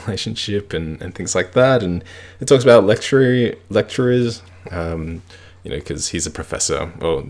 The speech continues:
Jordan Peterson's a <laughs> professor as well. And so, you know,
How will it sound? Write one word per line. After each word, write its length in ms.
Jordan 180
Peterson's 500
a 80
<laughs> 100
professor 680
as 160
well. 380
And 160
so, 280
you 100
know, 340